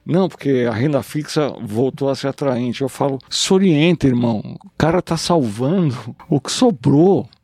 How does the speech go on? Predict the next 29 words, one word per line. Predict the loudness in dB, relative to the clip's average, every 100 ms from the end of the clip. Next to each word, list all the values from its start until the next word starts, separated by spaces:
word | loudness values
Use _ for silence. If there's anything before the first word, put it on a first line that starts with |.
| -12 -10
sabe? | -2 2 2 0 -4 -6
Ainda | -2 0 2 0
bem | 0 0
que | -2 -4
a |
renda | -4 -4 -4 -6
fixa, | -6 -8 -6 -2 -2 -2
mas | 0 2 2 -2 -6
aqueles | -8 -4 0 0 -2 -6 -14 -10
cinco | -2 -2 0
milhões | 0 2 0 0
já | 0
viraram | 0 -2 -2
dois | -4 -2
e |
meio, | -2 -2 -2 -4 -6 -8 -10 -6
sabe? | 0 0 0
A |
gente | 0 -2 -2
olha | -2 0
muito | 0 0
Ibovespa. | 0 0 0 0 0 0 -4 -8 -10 -6
Cara, | -2 -2 -4
a | -8
bolsa | -6 0 2 2 -2
brasileira | -4 -4 -4 -6 -4
não | -4 -2 -2
é |
Ibovespa. | -2 -4 -6 -4 -4 -6 -14